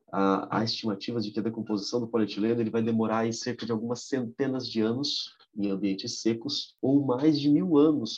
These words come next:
pra poder acontecer, pra degradar, né? Se for na água,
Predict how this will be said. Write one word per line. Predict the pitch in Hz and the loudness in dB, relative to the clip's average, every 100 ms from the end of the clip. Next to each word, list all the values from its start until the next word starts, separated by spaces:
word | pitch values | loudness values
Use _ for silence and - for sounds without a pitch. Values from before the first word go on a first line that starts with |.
| - | -6
pra | 101 | -6
poder | - 95 | -4 -2
acontecer, | 98 98 95 95 - | -2 -2 -6 -8 -6
pra | 95 | -4
degradar, | 92 98 95 82 87 82 76 | -2 0 0 -2 -4 -4 -6
né? | 82 - _ _ | -10 -14 _ _
Se | - 107 | -12 -8
for | - 104 | 0 2
na | 110 | 4
água, | 95 90 78 78 | 2 -2 -4 -10